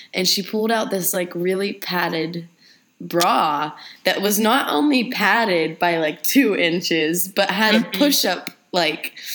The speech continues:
Speaker 1: this whole, I just pushed up my boob on camera, <laughs> but
Speaker 2: <laughs>
Speaker 1: had this, um, thing in the bottom that would push up. So, like, my no boob was pushed up to look like a boob.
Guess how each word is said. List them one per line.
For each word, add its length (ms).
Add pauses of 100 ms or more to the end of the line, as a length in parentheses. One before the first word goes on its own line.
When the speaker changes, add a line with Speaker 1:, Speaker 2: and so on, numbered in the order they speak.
(420)
Speaker 1:
this 220
whole, 240
I 120
just 240
pushed 240
up 100
my 140
boob 280
on 160
camera, 420 (120)
<laughs> 100
but 140
Speaker 2:
<laughs> 720
Speaker 1:
had 400
this, 300 (240)
um, 560 (680)
thing 420
in 280
the 80
bottom 460
that 140
would 240
push 300
up. 300
So, 180
like, 180
my 200
no 320
boob 500 (500)
was 280
pushed 480
up 280
to 140
look 280
like 260
a 40
boob. 560